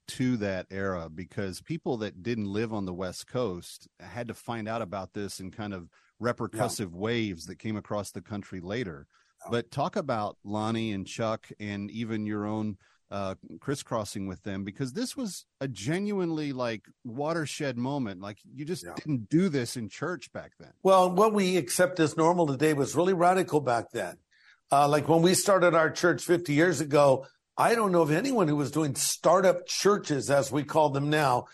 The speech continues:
Speaker 2: Uh, they were usually established churches. So all kinds of ground was being broken. When I became a Christian at age seventeen, nineteen seventy, I did not understand that I'd walked into a spiritual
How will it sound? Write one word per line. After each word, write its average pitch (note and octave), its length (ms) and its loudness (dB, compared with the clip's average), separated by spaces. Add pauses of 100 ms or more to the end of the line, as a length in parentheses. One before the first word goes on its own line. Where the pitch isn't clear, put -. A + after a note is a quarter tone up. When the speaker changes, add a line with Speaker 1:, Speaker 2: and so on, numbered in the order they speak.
(300)
Speaker 2:
Uh, D#3 120 6
they D#3+ 160 6
were D#3 100 8
usually E3+ 340 8
established D#3+ 640 4
churches. E3+ 480 0
So F3 280 6 (300)
all G#3 220 6
kinds G#3+ 380 0
of F3+ 120 -2
ground F3+ 380 4
was D#3+ 160 4
being D3 320 0
broken. C3+ 520 2 (260)
When D3+ 120 4
I G3 120 4
became G3+ 340 2
a F3+ 60 4
Christian F3 560 4
at C#3+ 200 2
age E3 220 2
seventeen, D#3+ 880 2
nineteen D3+ 540 0
seventy, B2+ 640 2 (500)
I E3 140 4
did F#3 260 0
not F3+ 300 4
understand E3+ 680 4
that D3 140 6
I'd D3 240 4
walked D3+ 320 2
into D#3+ 300 4
a D#3+ 60 2
spiritual D3 840 0